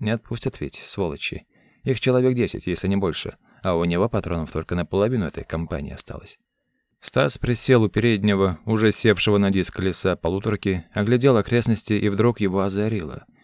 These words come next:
Ещё раз прикинул всё, провёл воображаемые линии, оценил траектории, лёг на живот, пополз обратно.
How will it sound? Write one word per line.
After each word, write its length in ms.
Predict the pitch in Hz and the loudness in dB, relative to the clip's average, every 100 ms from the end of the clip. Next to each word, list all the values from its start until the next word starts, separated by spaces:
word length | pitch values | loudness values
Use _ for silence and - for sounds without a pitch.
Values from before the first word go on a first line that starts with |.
| _ - | _ -6
Ещё 240 | - 156 | 2 2
раз 180 | 156 - | 2 0
прикинул 460 | 117 - 117 113 | -2 2 4 4
всё, 320 | 101 - 123 123 _ _ _ _ _ | 2 0 0 -2 _ _ _ _ _
провёл 340 | - 123 127 113 | 0 4 6 6
воображаемые 640 | 98 95 92 98 95 85 | 2 0 0 0 0 0
линии, 320 | 76 76 73 | -2 -4 -4
оценил 420 | 98 - 113 113 | -6 0 4 6
траектории, 720 | 101 107 101 107 101 95 92 - - | 4 2 2 2 4 4 2 -4 0
лёг 240 | 98 92 | 2 2
на 100 | 101 | 0
живот, 400 | 95 92 76 - - _ | 0 -4 -6 -10 -20 _
пополз 480 | 104 95 92 92 - | 0 0 0 -2 -2
обратно. 600 | 95 90 90 - - - | -2 -2 -4 -6 -10 -12